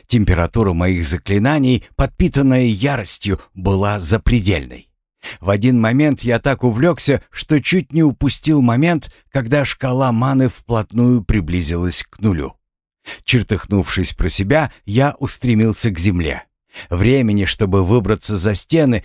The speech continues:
и присоединиться к общему рейду, не хватило. Придется прорываться. «Вы далеко?» — отправил сообщение брату.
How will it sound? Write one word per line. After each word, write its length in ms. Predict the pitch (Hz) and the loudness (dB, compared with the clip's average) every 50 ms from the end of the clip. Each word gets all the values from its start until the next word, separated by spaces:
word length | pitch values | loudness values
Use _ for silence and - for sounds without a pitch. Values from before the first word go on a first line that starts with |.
| - - | -8 -6
и 120 | - 156 | -2 -2
присоединиться 960 | 151 - 147 131 - - 147 139 131 110 123 131 139 147 143 135 - - 123 - | 0 2 0 0 2 2 2 2 2 2 2 2 2 2 2 0 0 -4 -4 -2
к 80 | - | 0
общему 440 | 139 135 101 - - 120 110 107 110 | 0 0 0 0 -2 0 2 2 2
рейду, 480 | 104 139 160 160 139 120 139 127 - - _ _ | 4 4 2 2 2 2 2 0 0 -4 _ _
не 200 | - 131 143 127 | -2 0 0 0
хватило. 580 | 104 - 107 98 87 - 90 73 67 65 - - _ _ _ _ _ _ _ - - - - | 0 -2 -4 -6 -4 -4 -6 -8 -8 -10 -14 -18 _ _ _ _ _ _ _ -18 -18 -4 -2
Придется 640 | - 95 90 80 101 107 127 127 - - 143 143 | 0 0 2 2 2 2 0 0 -2 -2 -2 0
прорываться. 880 | - - 117 95 85 85 90 85 71 80 101 104 - - - - 69 - - _ _ _ _ _ _ _ _ _ _ _ _ _ _ _ _ _ _ _ _ _ 76 | 2 2 2 2 0 0 -2 -4 -4 -6 -8 -8 -6 -6 -6 -6 -6 -10 -20 _ _ _ _ _ _ _ _ _ _ _ _ _ _ _ _ _ _ _ _ _ -6
«Вы 280 | 73 87 117 135 131 | -2 0 2 2 2
далеко?» — 560 | 104 95 117 113 113 - - 190 190 165 - - _ _ _ | 0 0 0 0 0 0 2 2 2 0 -2 -6 _ _ _
отправил 540 | - 120 - - - 151 117 117 110 110 98 | -6 -6 -4 0 0 0 0 2 0 0 0
сообщение 720 | - - 113 107 - - - 123 117 104 98 101 101 101 | 0 0 0 0 0 0 0 0 2 2 2 2 0 0
брату. 460 | 85 90 92 82 76 - - - - | 0 -2 -2 -4 -4 -8 -14 -20 -20